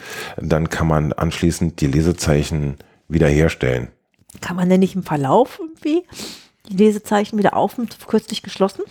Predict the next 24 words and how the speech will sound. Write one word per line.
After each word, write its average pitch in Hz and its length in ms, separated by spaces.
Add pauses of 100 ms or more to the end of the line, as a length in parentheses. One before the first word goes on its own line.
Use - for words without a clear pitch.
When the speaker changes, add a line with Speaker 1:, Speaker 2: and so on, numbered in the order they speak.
(360)
Speaker 1:
N-, 67 920
ja, 80 400
wenn 78 160
das - 320
sich - 260
auf 78 180
die - 120
Lesezeichen 82 560
beschränkt, 78 320
die 71 60
man 78 200
jetzt 78 180
vor - 160
kurzer 80 320
Zeit 85 240
abgelegt 71 480
hat, - 140
aber - 160
ich 71 100
hatte 78 180
ja 73 120
durchaus 78 580 (420)
schon, 78 460 (140)
ähm, 73 300